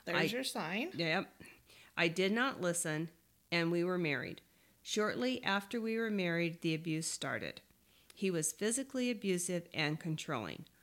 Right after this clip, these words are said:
Speaker 2: I stuck it out for a couple of years, and then we divorced. My fourth husband was a cowboy and a really big talker. He was funny, and people seemed to like him.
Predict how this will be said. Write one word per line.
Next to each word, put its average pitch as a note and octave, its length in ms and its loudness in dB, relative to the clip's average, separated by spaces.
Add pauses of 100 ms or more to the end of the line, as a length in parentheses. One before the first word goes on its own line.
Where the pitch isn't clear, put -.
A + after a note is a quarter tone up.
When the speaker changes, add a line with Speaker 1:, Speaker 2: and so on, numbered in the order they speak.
Speaker 2:
I C3 140 -2
stuck G#3 340 -2
it A#3 100 -2
out G#3+ 360 -2
for F#3 420 0
a E3 80 -4
couple E3+ 380 -6
of G#3 120 -6
years, F#3 540 0
and D#3 200 0
then D#3 160 2
we D#3+ 100 0
divorced. D3+ 580 -6 (600)
My D#3 220 2
fourth C#4+ 480 -2
husband D#3+ 680 -2 (800)
was F3+ 240 2
a F3 60 0
cowboy F3+ 560 -4 (760)
and F3+ 320 2
a F#3+ 100 0
really F#3 320 2
big F3+ 320 -4
talker. - 500 -6 (380)
He F#3+ 180 2
was E3 220 0
funny, F#3 440 2
and E3+ 160 -2
people F#3+ 300 -2
seemed F3 360 2
to F#3+ 100 -6
like G#3+ 340 -2
him. - 220 -8